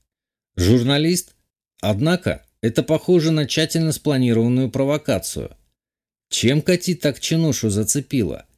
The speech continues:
Сомневаюсь, что тот в нее по уши влюбился. Слишком самого себя боготворит. Да и слухи ходят вокруг моей подруги неоднозначные.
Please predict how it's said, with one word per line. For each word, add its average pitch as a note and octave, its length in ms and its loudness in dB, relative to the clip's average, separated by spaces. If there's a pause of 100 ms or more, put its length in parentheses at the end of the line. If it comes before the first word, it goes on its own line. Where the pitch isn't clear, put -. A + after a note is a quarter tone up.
(460)
Сомневаюсь, E3 640 4
что - 160 -2
тот G#2 240 -2
в G#2 60 0
нее C3 220 2
по C#3 200 2
уши A#2 220 0
влюбился. A#2 720 -2 (200)
Слишком D#3 480 0
самого B2 460 2
себя G#2+ 360 0
боготворит. G#2+ 800 -2 (720)
Да C#3 100 6
и F#3+ 80 6
слухи F#3+ 440 0
ходят C#3+ 400 0
вокруг C3 400 0
моей B2 280 2
подруги A#2+ 460 2
неоднозначные. A2+ 1120 0